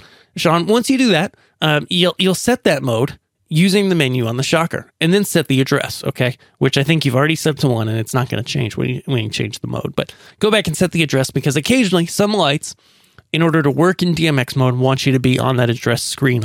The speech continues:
on the light, okay? That's probably not this light. Um, I think it's built, it's a high enough quality light that, that it will respond anywhere, but regardless. And once you've done that, hold up that manual to D M Xs and just look at the channels. Don't worry about what the D M Xs channels say,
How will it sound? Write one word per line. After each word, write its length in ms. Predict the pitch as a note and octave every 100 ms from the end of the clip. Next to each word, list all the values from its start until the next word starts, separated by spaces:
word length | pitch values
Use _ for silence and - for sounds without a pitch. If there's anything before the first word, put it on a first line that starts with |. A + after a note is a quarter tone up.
| -
on 320 | B2+ A#2+ A#2+ -
the 180 | A#2+ A2
light, 340 | A2 A2+ A2
okay? 240 | - A#2
That's 300 | A#2 A#2 -
probably 380 | - - F#3 F#3
not 140 | D#3+ C#3+
this 180 | C3
light. 220 | B2+ B2+ -
Um, 140 | A#2+
I 80 | A#2+
think 180 | C3+ B2
it's 140 | -
built, 500 | - C3+ C3 B2 - - - _ _ -
it's 140 | C#3
a 60 | C#3+
high 140 | C#3+
enough 200 | C3 B2
quality 300 | - B2 A#2
light 260 | A2 G2 G#2+
that, 260 | G#2+ -
that 160 | - -
it 140 | G#2+ _ F3 _ _ _
will 140 | - A#2
respond 340 | A#2 - A2
anywhere, 320 | A2+ A2+ G#2+
but 260 | A#2+ - - - _ -
regardless. 480 | C#3 B2+ A2 A#2 - - - - -
And 100 | F#3
once 160 | C4
you've 140 | C#4 A#3
done 180 | A#3+ F3+
that, 220 | D#3 - _ _ _ _ _ _ _ _ _ -
hold 260 | - A#3+
up 100 | D4
that 180 | C#4 A3
manual 320 | D3+ D3 F#3+
to 200 | G#3 F3+
D 120 | E3+ F3+
M 100 | C3+
Xs 420 | A2+ - F#3+ - _ _ _ _ -
and 120 | F3+
just 200 | A3 B3
look 160 | B3+
at 80 | E3+
the 60 | D#3+
channels. 280 | E3 B2+ A#2+
Don't 220 | D#3+ G#3+
worry 160 | A#3 A3+
about 220 | F3+ C#3+
what 160 | D#3+ D#3
the 80 |
D 140 | D3 C#3+
M 100 | C3+
Xs 420 | B2+ - B2+ -
channels 360 | - B2 A2 -
say, 340 | - - -